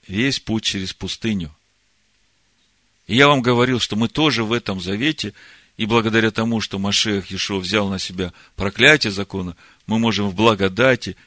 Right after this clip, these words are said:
идти в познании закона Бога. А вот завет, который поставляется с народом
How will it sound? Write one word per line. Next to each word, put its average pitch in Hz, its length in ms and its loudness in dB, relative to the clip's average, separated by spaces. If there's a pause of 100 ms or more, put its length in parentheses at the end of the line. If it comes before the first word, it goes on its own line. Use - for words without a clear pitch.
(120)
идти 95 240 -6
в 90 100 -12
познании 95 720 -4 (300)
закона 87 440 -12
Бога. 82 280 -16 (2500)
А 95 100 -8
вот 110 280 -6 (600)
завет, 127 480 0
который 117 360 -4
поставляется 123 880 2
с - 100 -12
народом 107 640 -4